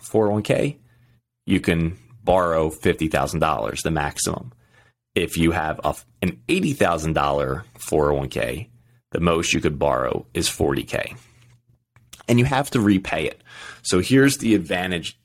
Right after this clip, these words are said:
and why this is in this conversation is because you can pay that loan back with the profits of the fitness business that you're, that you use to acquire it. So you're borrowing,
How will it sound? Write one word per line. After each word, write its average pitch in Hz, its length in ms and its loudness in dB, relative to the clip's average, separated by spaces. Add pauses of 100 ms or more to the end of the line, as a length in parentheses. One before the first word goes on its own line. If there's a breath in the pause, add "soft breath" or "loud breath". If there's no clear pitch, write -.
(300)
and 90 220 -6
why 87 220 2
this 95 320 0
is 87 120 -2
in 87 120 2
this 78 120 0
conversation 78 680 -2
is 76 100 -4
because 78 320 -2 (960 loud breath)
you 123 280 2
can 156 260 0
pay 113 320 0
that 107 260 0
loan 92 440 0 (140)
back 87 580 -6 (600)
with - 300 0
the - 80 2
profits 98 840 0
of 92 100 0
the 78 100 0
fitness 90 540 -2
business 78 520 0
that - 200 -8
you're, 67 320 -4 (460 soft breath)
that 90 100 2
you 85 160 -2
use 82 460 2
to 85 160 2
acquire 71 500 -2
it. - 180 -8 (200)
So - 160 -4
you're 71 120 0
borrowing, 123 720 2